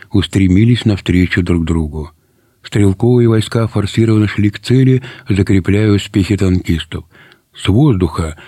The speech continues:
как только улучшалась погода, противника штурмовали и бомбили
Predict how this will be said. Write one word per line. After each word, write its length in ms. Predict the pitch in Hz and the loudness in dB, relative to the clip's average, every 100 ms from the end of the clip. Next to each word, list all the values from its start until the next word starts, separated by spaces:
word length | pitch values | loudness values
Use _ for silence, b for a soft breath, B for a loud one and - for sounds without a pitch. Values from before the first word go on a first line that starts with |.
| B | B
как 200 | - 92 | -6 -4
только 280 | - 101 95 | 0 0 2
улучшалась 540 | 98 95 - 95 90 - | 2 2 0 0 0 -2
погода, 520 | 98 90 135 131 127 B B - | -4 0 2 2 -2 B B -4
противника 640 | 90 82 117 113 104 98 | -4 0 2 2 2 -2
штурмовали 640 | - 101 90 92 98 95 | -2 0 2 2 0 2
и 60 | 95 | 0
бомбили 600 | 87 85 78 104 127 127 | 2 0 2 2 2 0